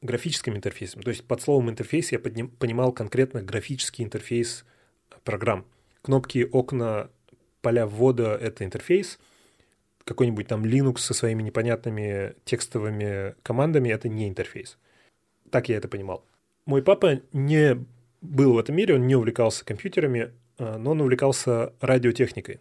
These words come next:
Он на самом деле ещё работал в вычислительном центре, но намного раньше, до, до появления каких-либо графических интерфейсов. Когда мы с ним, я помню, в какой-то момент заговорили о интерфейсах,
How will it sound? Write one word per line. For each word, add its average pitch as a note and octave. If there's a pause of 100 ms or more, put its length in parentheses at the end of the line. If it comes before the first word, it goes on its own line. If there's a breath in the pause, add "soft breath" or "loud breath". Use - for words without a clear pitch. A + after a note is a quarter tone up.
Он B2+
на A#2+
самом C3+
деле B2
ещё A2+
работал A2+
в G2+
вычислительном A2
центре, F#3 (360 soft breath)
но A#2 (300)
намного A#2 (380 soft breath)
раньше, A2
до, G#2
до A#2
появления G#2+
каких-либо -
графических -
интерфейсов. - (240)
Когда C3+
мы D3+
с -
ним, C#3 (280)
я C3
помню, C3+
в - (180)
какой-то C3
момент B2
заговорили A#2+
о A#2+
интерфейсах, C3